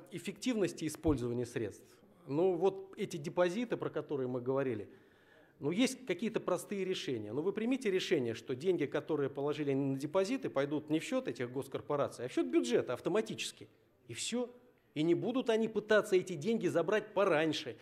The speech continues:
Есть решения, которые можно было бы принять, но, э, мы их не видим, системных решений. То, что касается льгот. Вот если у-, сегодня нет средств,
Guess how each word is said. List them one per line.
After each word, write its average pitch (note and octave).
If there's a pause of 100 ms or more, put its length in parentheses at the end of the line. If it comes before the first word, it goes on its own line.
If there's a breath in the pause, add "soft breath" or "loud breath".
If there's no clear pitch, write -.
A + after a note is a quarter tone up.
(300 loud breath)
Есть G3+
решения, A3+
которые G#3+
можно G#3+
было F#3+
бы F3
принять, G#3
но, F#3 (260 loud breath)
э, C3+
мы F3
их F#3+
не D3+
видим, A2+ (160)
системных C3+
решений. A#2 (600 soft breath)
То, D4+
что D4+
касается F3+
льгот. B2 (120)
Вот D#3 (260 loud breath)
если F#3+
у-, F#3+ (220)
сегодня F#3+
нет E3+
средств, C4